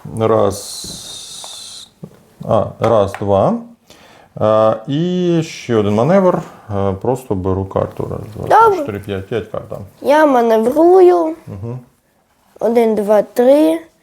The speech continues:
Speaker 2: Один, два, три. Один, два, три. Ще один маневр.
Speaker 1: Угу.
Speaker 2: Е, один. Один.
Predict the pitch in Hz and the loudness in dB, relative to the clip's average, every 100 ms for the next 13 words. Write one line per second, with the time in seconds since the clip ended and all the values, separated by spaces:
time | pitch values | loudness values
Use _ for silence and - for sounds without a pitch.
0 | _ _ _ _ 226 226 214 208 208 202 | _ _ _ _ -4 -2 -2 -2 2 2
1 | - 262 285 302 311 _ - 202 220 226 | 2 2 2 2 -2 _ -10 -4 2 4
2 | 214 202 208 196 - 240 269 277 302 _ | 2 0 0 0 -2 2 4 2 -2 _
3 | _ - - 247 214 196 185 208 269 311 | _ -10 -2 4 6 4 0 -2 2 4
4 | 320 285 277 _ _ - 110 131 160 - | 4 2 -2 _ _ -12 -8 -6 -8 -12
5 | _ _ _ _ _ _ _ 233 226 220 | _ _ _ _ _ _ _ 0 0 2
6 | 208 190 - 247 254 302 311 311 - _ | -2 -4 2 4 4 4 2 -2 -10 _
7 | _ _ _ _ _ _ _ - 202 220 | _ _ _ _ _ _ _ -2 0 2
8 | 202 180 | 2 0